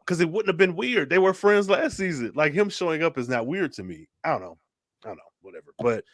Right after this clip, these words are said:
how you feeling about Tyler and Will and their, their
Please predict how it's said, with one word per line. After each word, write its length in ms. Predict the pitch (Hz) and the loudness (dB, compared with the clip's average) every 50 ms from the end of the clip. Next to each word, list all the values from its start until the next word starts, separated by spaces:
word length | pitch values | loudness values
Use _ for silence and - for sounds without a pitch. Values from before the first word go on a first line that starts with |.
| - - _ _ _ | -20 -20 _ _ _
how 100 | - 190 | 2 2
you 140 | 202 180 | 2 2
feeling 180 | 151 165 147 139 | 2 2 2 4
about 260 | 131 123 117 110 104 | 4 6 4 4 4
Tyler 300 | - 127 117 110 107 98 | 2 2 2 2 2 0
and 100 | 95 95 | -4 -6
Will 360 | 92 101 98 95 90 90 87 | -6 -4 -4 -4 -4 -6 -8
and 120 | 87 87 82 | -10 -12 -10
their, 440 | 90 92 90 87 85 82 82 80 _ _ _ 80 | -8 -6 -6 -6 -6 -6 -8 -12 _ _ _ _
their 400 | 82 85 85 85 80 78 78 78 | -12 -10 -8 -8 -10 -10 -14 -18